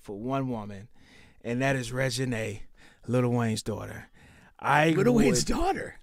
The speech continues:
Speaker 1: I would leave anyone
Speaker 2: Really?
Speaker 1: for her under any circumstance.
Speaker 2: <laughs> Under any circumstance?
Speaker 1: Under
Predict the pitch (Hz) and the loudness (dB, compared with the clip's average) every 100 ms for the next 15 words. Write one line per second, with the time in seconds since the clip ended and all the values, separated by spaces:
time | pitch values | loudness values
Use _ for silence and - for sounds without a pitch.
0 | - 147 165 160 151 131 135 127 120 113 | 0 4 6 6 4 2 0 2 0 -2
1 | 113 - 135 143 131 120 104 101 - - | -6 -4 0 2 2 0 -4 -8 -14 -20
2 | _ _ _ - 139 185 392 415 135 - | _ _ _ -14 4 8 12 12 10 -4
3 | - 113 104 90 73 - - 120 120 120 | -6 -6 -6 -10 -16 -20 -6 -4 -2 0
4 | 135 127 - 110 101 - 85 80 - - | 0 2 -2 -4 -8 -12 -12 -14 -16 -16
5 | - - - - - 339 - - 202 - | -16 4 6 8 6 4 0 0 -2 -2
6 | 160 113 117 110 | -8 -4 -4 -4